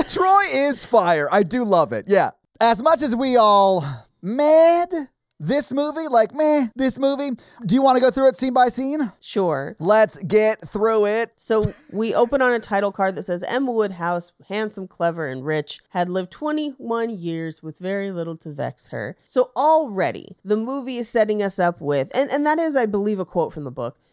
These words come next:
Speaker 1: It's gotta be, right?
Speaker 2: It's setting us up as, like, this is a girl who has had a very privileged, uncomplicated life.
Speaker 1: Yeah.
Speaker 2: Uh, she's pretty, she's smart, and she's got money.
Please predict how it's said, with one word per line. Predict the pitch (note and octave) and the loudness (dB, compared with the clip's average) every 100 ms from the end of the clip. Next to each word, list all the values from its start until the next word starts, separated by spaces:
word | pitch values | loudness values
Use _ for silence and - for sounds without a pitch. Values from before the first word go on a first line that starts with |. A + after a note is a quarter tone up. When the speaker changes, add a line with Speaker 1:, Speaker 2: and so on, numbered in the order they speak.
| - | -14
Speaker 1:
It's | - | -2
gotta | F#3 C#3 | -2 0
be, | G#2 A2 | -4 -6
right? | A2+ D3 F3 - | -2 -2 -4 -4
Speaker 2:
It's | C#4 - | -6 -2
setting | E4+ E4+ D4+ | -2 0 -2
us | C4 | 0
up | A#3+ A3+ | 0 0
as, | G#3+ | -2
like, | G3+ F3+ D#3+ _ - | 0 0 0 _ -14
this | G3+ D4 E4 | -6 -4 -4
is | D#4 | -4
a | C#4+ | -4
girl | G#3 A3+ A3+ | 0 2 2
who | G#3+ G#3+ | 2 -2
has | G3 F#3 F3 E3+ F3 | -2 -2 -2 -4 -4
had | F3 E3+ | -4 -4
a | |
very | D#3+ F3 F#3 G#3+ A#3 A3+ A3+ A3+ - | -4 -4 -2 -4 -6 -6 -6 -8 -10
privileged, | - G3 G3 G#3 G#3+ G#3+ G3 - - _ - G#3+ A#3 - - G3 | -4 -2 -2 2 2 2 -4 -16 -20 _ -4 -2 -2 -8 -6 -6
uncomplicated | F#3+ G#3 F#3+ - F3+ F3 - E3 | -4 -6 -8 -6 -6 -6 -8 -12
life. | D3+ G#2+ E2+ - - _ F#3 | -12 -12 -12 -14 -20 _ -4
Speaker 1:
Yeah. | A3 E3 - _ | -2 -2 -8 _
Speaker 2:
Uh, | - E3 C#3+ | -2 0 0
she's | - F3+ D#3+ D3+ - | -4 -6 -6 -6 -8
pretty, | - D4 D#4+ D#4 - | -6 -4 -4 -6 -10
she's | - D#3+ - | -12 -12 -8
smart, | A3+ A3+ A#3 G#3+ - - | -4 -2 0 -4 -8 -12
and | C3 D3+ | -10 -8
she's | D#3+ D#3+ | -10 -4
got | F#3+ G#3+ F3+ | -2 0 -2
money. | D3 - - | -8 -8 -14